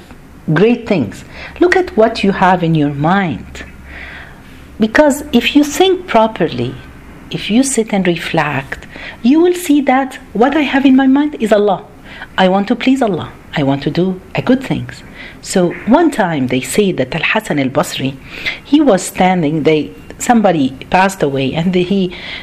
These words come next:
they were burying him. After they finished, a man was standing beside him. So he asked him a question, Imam Hasan al-Basri. He told him,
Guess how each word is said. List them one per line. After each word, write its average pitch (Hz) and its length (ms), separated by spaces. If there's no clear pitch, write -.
they 190 200
were 180 220
burying 175 680
him. - 280
After 247 380
they 151 140
finished, 180 540
a 240 80
man 320 220
was 190 160
standing 175 540
beside 143 420
him. 131 200
So 262 240
he 285 160
asked 262 300
him 175 160
a 156 60
question, 139 640
Imam 143 280
Hasan - 600
al-Basri. 123 440
He - 240
told 226 280
him, 120 160